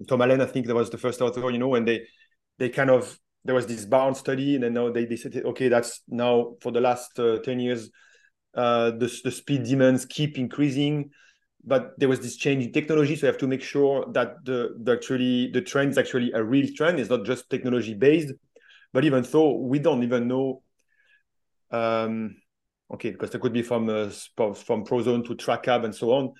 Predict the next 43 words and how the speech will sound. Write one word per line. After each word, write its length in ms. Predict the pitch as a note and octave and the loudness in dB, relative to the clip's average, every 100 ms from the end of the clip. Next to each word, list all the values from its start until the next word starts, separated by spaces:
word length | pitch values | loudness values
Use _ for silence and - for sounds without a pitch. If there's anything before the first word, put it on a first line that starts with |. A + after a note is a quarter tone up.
| - _ | -20 _
But 180 | C#3 D3+ | 2 4
even 320 | F3 C#3 C3 - | 4 4 2 -4
inside 480 | D3 C#3 D#3+ D3+ C3 | -4 2 6 6 4
the 80 | |
same 320 | G#2 D3 C#3 B2 | 0 -2 -4 -4
technology, 460 | D3+ D#3+ C3 A#2+ | -4 -2 -2 -2
they 160 | A#2 A#2 | -2 -2
tend 340 | C#3 B2+ B2 | -2 -6 -6
to, 300 | A#2+ A#2+ A2+ - - _ _ | -4 -6 -6 -12 -20 _ _
uh, 340 | A#2+ A#2 A#2 A2+ A#2 | -2 0 0 -4 -4
to 360 | A#2+ A#2 A2+ A#2+ | -6 -4 -4 -2
improve 420 | A#2+ - C#3 B2 | -4 -2 -2 4
their, 220 | A2 G#2+ | 4 4
their 120 | G#2 | 2
firmware, 520 | G#2 C#3+ D3+ A2 G2+ | 0 2 2 2 2
they 120 | G#2 A2 | 0 -2
update 400 | A#2+ A2 C3 A#2 | -2 2 2 2
their 100 | G#2+ | -2
system, 460 | C#3+ C3+ A2 G#2 | -6 -6 -8 -6
and 280 | G#2 G#2 G2+ | -8 -8 -10
we, 280 | A2 A2+ - G2+ | -8 -8 -10 -2
that, 240 | A#2 - _ _ | -2 -2 _ _
we, 140 | B2+ B2+ | -6 -4
we 140 | B2+ | -4
paid 240 | B2 C#3+ A#2 | 0 0 0
the 60 | |
price 300 | B2+ B2+ A#2 | 0 0 0
many 160 | C3+ C#3 | -2 -2
times 240 | C3+ B2+ | 0 0
with 100 | A2+ | 0
G 80 | A2 | -4
P 140 | A#2 | -2
Ss 240 | C3 B2+ A2 | -2 -2 -4
when 100 | G#2+ | -4
they 120 | G#2+ | -6
change 280 | - A2+ F#2+ | -6 -8 -4
firmware. 480 | B2+ B2+ G#2+ A2 A#2+ - _ - | -4 -2 0 -2 -4 -16 _ -2
Then 140 | C#3 | -2
suddenly 320 | D3 C3+ C3+ | 2 4 4
you 140 | C3 A#2+ | 4 2
have 100 | A2+ | 2
more 180 | A#2+ A#2+ | -2 -4
speed, 360 | - C3 - | -4 -6 -6